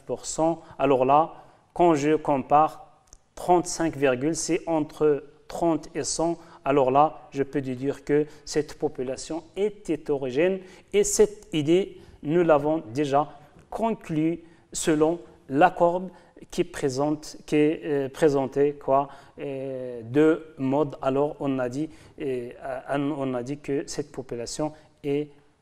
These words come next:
euh, euh, que cette population est hétérogène. Alors là, les paramètres statistiques au terme de conclusion, les paramètres statistiques, on a des paramètres de position, retenez-vous ça,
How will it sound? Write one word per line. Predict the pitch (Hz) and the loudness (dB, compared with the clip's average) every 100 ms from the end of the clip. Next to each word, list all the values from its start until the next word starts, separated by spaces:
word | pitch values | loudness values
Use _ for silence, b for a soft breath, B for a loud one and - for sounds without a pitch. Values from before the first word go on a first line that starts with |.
| 151 | -6
euh, | 151 151 _ - 147 139 139 - | -6 -8 _ -14 -12 -12 -14 -6
euh, | 147 151 127 123 120 117 113 | -4 -4 -6 -6 -8 -10 -10
que | - | -8
cette | - 135 - | -6 -6 -4
population | 135 135 127 117 151 151 151 - | -6 -4 -6 -6 -6 -6 -8 -8
est | 147 147 - - _ _ _ - | -4 -6 -8 -20 _ _ _ -12
hétérogène. | 156 147 131 113 107 127 156 160 b b b b b b - | -10 -6 -6 -6 -8 -6 -6 -6 b b b b b b -10
Alors | 135 139 139 | -2 0 4
là, | 147 147 139 - | 6 6 4 -2
les | 139 143 | 2 4
paramètres | 165 151 156 147 - | 6 4 2 0 -4
statistiques | - 139 139 - - 143 - | -6 -6 -6 -8 -8 -8 -6
au | 156 | -6
terme | - 151 139 | 0 0 0
de | 135 | -2
conclusion, | - 160 147 139 131 131 143 151 - - | 0 -2 -2 -6 -4 -2 -2 -2 -8 -12
les | 131 | -4
paramètres | - 139 143 147 - - - - | 2 2 2 0 -2 -16 -14 -8
statistiques, | - 151 135 143 - - 165 156 - B - | -4 -2 -2 -4 -8 -4 -6 -6 -14 B -4
on | 147 | 0
a | 151 | 2
des | 143 | 2
paramètres | 139 156 143 151 - 139 | 2 2 2 -2 -2 -2
de | |
position, | 139 147 127 120 - 151 165 | 0 -2 -4 -8 -4 -4 -4
retenez-vous | 127 131 - 143 135 139 | -4 -6 -4 -2 -2 -4
ça, | - 147 160 | 2 4 4